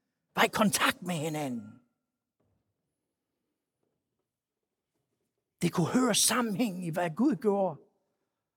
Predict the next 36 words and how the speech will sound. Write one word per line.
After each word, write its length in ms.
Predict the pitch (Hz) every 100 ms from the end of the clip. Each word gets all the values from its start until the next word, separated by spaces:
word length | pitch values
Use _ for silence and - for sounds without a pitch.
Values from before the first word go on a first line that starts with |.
| _ -
Og 80 |
hvordan 300 | 175 220 254
han 180 | 202 220
arbejder, 520 | 240 269 262 233 226
at 160 | 208 190
vi 60 | 240
kan 140 | 220
komme 220 | - 233
sammen. 500 | - 262 285 220 160 - - - -
Det 80 | 233
mest 260 | 262 -
fantastiske 880 | 240 226 - - 277 - 233 - 214
den 200 | 226 240
tid 320 | - 262 220 - - -
i 120 | 247
august 480 | 240 196 233 254 -
måned 560 | 262 247 247 254 214 185 - -
og 120 | 220
i 40 |
september 560 | 202 233 - - 302 220
måned, 400 | 208 226 262 240 - -
at 120 | 220
den 180 | 214 214 262
ene 360 | 254 285 269
efter 220 | 214 -
den 200 | 233 214
anden, 400 | 214 269 277 254
efter 240 | 233 185 202
den 160 | 196
tredje 420 | 190 285 277 254 196
kom 320 | - 269 277
til 140 | 220
mig 320 | 220 233 247
med 220 | 240 220 185
et 60 |
ord. 320 | 233 240 196